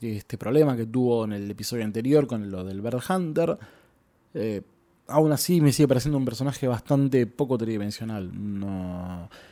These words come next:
Sí vemos que a poco afloja esa intención de ser el héroe, el héroe. De hecho está más como preocupado en qué le pasa a él mismo mientras transcurre la serie, pero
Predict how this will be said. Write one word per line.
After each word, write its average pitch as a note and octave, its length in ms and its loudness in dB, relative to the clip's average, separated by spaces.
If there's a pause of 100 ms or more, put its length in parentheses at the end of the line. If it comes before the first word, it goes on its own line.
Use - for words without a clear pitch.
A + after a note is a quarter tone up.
(360)
Sí F3 280 6
vemos F3 200 8
que C#3+ 140 2
a C#3 100 4
poco E3 180 4
afloja E3 380 6
esa C3+ 160 2
intención B2+ 440 4
de C#3 100 4
ser C3+ 260 4 (240)
el C#3 200 8
héroe, A#2 540 8 (140)
el G2+ 140 -8
héroe. A2+ 260 0
De A2 80 0
hecho A2+ 160 -2
está A#2 200 -2
más A#2+ 160 -2
como A#2 200 -2
preocupado A#2 840 2
en A2 260 -4 (440)
qué C#3 140 2
le B2+ 120 2
pasa C3 260 2
a B2+ 40 6
él B2+ 100 6
mismo B2 800 2 (680)
mientras A2+ 520 -6
transcurre A#2+ 380 -4
la A#2 120 0
serie, C3+ 460 4
pero G2 360 -2